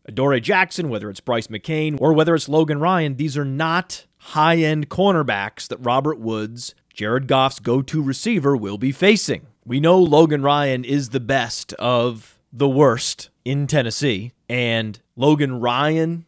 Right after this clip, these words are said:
may draw Robert Woods in a significant number of formations, but when Logan Ryan shifts inside to cover Cooper Kupp in three and four receiver sets, that will happen.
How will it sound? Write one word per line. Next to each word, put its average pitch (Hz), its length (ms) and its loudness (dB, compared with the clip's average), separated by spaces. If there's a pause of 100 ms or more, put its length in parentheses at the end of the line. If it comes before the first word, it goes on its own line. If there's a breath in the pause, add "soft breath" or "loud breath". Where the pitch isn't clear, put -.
(140)
may 120 200 0
draw 147 220 2
Robert 143 360 0
Woods 127 560 -6 (120)
in 135 80 -4
a 147 60 2
significant 131 540 -4
number 127 260 2
of 117 80 -4
formations, 120 580 -2
but 110 200 -4
when 123 160 -8
Logan 190 320 2
Ryan 185 280 0
shifts 160 380 -4
inside 139 420 0
to 123 60 -6
cover 135 320 -2
Cooper 139 320 -4
Kupp 131 260 0
in 107 120 -12
three 131 260 -4
and 123 120 -6
four 131 140 -4
receiver 120 400 -4
sets, 127 340 -4
that 135 200 -4
will 123 240 0
happen. 135 500 -2